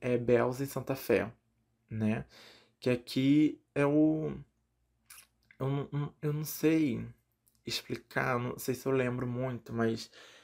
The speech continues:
é, é ela ainda descobrindo que o marido morreu, né? São, são pensamentos ali que ela, ela vê no espelho,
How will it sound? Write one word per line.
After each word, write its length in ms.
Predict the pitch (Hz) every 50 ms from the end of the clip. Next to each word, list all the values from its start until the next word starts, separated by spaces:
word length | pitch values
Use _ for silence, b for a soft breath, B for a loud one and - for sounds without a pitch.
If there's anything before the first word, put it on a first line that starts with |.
| B B B B B B - -
é, 300 | 135 135 135 120 - _
é 140 | - 143 139
ela 220 | 139 135 135 143 151
ainda 360 | 147 147 143 135 135 131 127
descobrindo 600 | 127 123 - - - 147 131 135 135 131 139 156
que 120 | 151 - 151
o 40 |
marido 320 | 143 135 131 131 131 131 131
morreu, 440 | 131 135 135 131 131 120 120 123 143
né? 300 | 147 139 131 127 - - _ b b b b b b b b b b b b b b b
São, 720 | - - - 135 123 120 120 117 117 113 110 110 - - - _ _ _ _ _ _ _ _ _ _ _ - _ _
são 460 | - - - - 123 117 117 113 113
pensamentos 760 | 113 123 123 113 - - 127 120 120 117 113 113 - 110 120
ali 640 | 117 113 117 120 143 151 156 151 147 131 120 117 - _ _ _ _ _ -
que 60 | -
ela, 140 | 135 135 139 -
ela 180 | 135 135 143
vê 160 | 135 127 135 131
no 120 | 135 151
espelho, 680 | 151 - - - - - 120 113 113 117 117 117 117